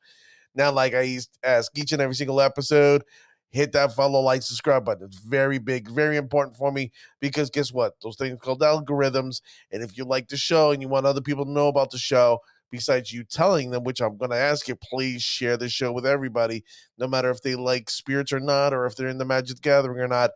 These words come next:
get them to watch the show. I promise you I'll have a great time. So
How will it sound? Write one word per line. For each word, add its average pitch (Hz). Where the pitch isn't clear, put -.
get 156
them 135
to 117
watch 98
the 90
show. 76
I 85
promise 113
you 120
I'll 104
have 104
a 98
great 101
time. 123
So 113